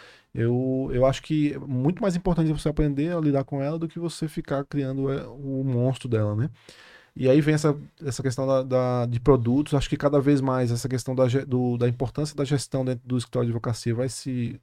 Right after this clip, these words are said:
fortalecer também, né? Se enxergar como empresa, é, se enxergar como negócio e trabalhar isso como um negócio também. Aí vem essa questão dos produtos, né?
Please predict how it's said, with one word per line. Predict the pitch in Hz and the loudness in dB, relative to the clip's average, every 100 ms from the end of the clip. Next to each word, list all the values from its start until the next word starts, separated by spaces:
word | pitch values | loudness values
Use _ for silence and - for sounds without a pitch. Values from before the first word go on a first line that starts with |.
| _ | _
fortalecer | - 117 123 120 - 120 | -10 -8 -4 -4 -4 -6
também, | 120 110 110 143 | -4 -2 -2 -2
né? | 120 117 113 | -4 -4 -6
Se | - | -6
enxergar | 117 123 113 117 | -4 0 0 0
como | 123 120 | -2 -2
empresa, | 113 110 117 127 120 127 - - - - _ | -2 -2 -2 -2 -2 -6 -8 -20 -20 -20 _
é, | - 110 | -6 -4
se | 110 117 117 | -2 -2 -2
enxergar | 120 117 120 127 | -6 -2 0 0
como | 139 | -2
negócio | 131 113 117 - | -2 0 0 0
e | |
trabalhar | 127 120 117 117 151 143 | 0 4 2 2 0 -2
isso | 117 - | -4 -6
como | 120 | -6
um | 117 | -4
negócio | 117 110 113 110 | -2 -2 -2 -2
também. | 110 117 135 | -4 -2 2
Aí | 131 | 2
vem | 131 127 | 4 2
essa | 117 | 0
questão | 120 113 113 | -4 -6 -6
dos | 107 | -4
produtos, | 117 113 123 147 | -2 -2 -2 -4
né? | 123 | -8